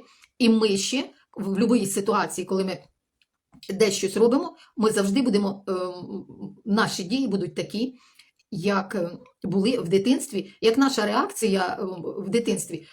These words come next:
Е, погляньте, наприклад, в дитинстві ви ображалися, е, ну, по-різному там, могли плакати, могли просто образилися і десь в куточок зайшли і не розмовляєте ні з ким.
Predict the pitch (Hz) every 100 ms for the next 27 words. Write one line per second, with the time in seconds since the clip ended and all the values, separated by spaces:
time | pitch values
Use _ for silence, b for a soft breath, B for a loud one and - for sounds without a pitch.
0 | B - 196 196 240 254 240 196 202 226
1 | 240 220 196 240 277 247 - 208 233 233
2 | 214 208 - 180 170 220 269 277 b b
3 | b _ - 226 285 277 247 208 202 196
4 | 190 190 214 240 254 220 214 220 196 208
5 | 214 226 220 220 202 202 240 220 202 196
6 | 208 202 208 - 202 226 226 180 196 196
7 | 262 226 208 208 208 214 214 - 196 190
8 | 196 202 151